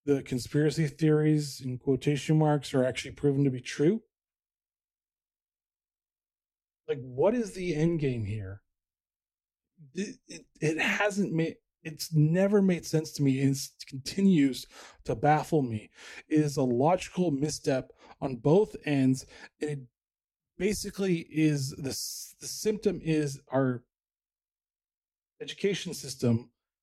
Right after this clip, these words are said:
has been so terribly run that people don't understand the ramifications or the long-term effects of their own decision.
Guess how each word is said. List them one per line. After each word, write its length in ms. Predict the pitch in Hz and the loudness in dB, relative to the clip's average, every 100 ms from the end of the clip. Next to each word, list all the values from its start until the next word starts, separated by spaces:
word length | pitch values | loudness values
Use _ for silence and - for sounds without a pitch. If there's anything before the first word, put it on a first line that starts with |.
| _ _ _ - | _ _ _ -2
has 180 | 151 139 | 0 2
been 180 | 143 | 0
so 480 | 135 - 160 170 170 _ _ - | 0 2 4 4 0 _ _ -10
terribly 880 | - 196 196 196 175 180 160 143 - _ _ _ _ _ | -2 4 6 6 4 2 2 -2 -10 _ _ _ _ _
run 640 | 131 117 156 175 127 123 123 _ _ _ _ _ _ | -16 0 4 4 2 -4 -10 _ _ _ _ _ _
that 320 | 156 143 _ | -4 -4 _
people 400 | - 196 185 214 | -6 -4 0 0
don't 380 | 156 165 170 165 | 2 0 2 2
understand 600 | 160 156 147 - 156 147 | 4 4 2 0 2 2
the 80 | 147 | 2
ramifications 1120 | 135 139 135 139 - - 196 170 - 135 123 | 4 4 2 -4 -10 -4 -4 -4 -2 -2 0
or 140 | - 131 | 0 0
the 60 | |
long-term 640 | 123 127 147 180 175 170 151 | 2 4 4 4 0 -2 -2
effects 640 | 113 - - - 180 - | -4 -10 -18 -6 -6 -4
of 80 | 139 | -2
their 160 | 127 123 | 2 2
own 140 | 120 | 0
decision. 580 | 117 - 143 123 95 | -4 -4 -2 -2 -4